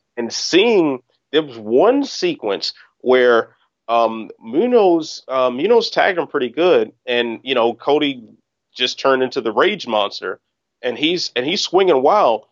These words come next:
But then there was this one moment he had his, his back against the fence, and he had some very sophisticated defense,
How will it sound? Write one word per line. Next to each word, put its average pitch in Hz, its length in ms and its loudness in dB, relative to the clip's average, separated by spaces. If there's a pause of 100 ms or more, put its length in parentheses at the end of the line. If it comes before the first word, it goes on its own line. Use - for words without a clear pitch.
(220)
But 120 160 -10
then 190 220 0
there 151 100 2
was 127 140 -6
this 120 160 -10
one 185 200 0
moment 160 300 0
he 131 100 -4
had 131 120 2
his, - 260 -10
his 117 180 -14
back 151 300 -4
against 156 300 -4
the 120 80 -2
fence, - 440 -2 (480)
and 117 460 0
he 202 300 -6
had 147 420 2 (220)
some 110 260 -12
very 139 260 2
sophisticated 131 720 -2
defense, 120 460 -4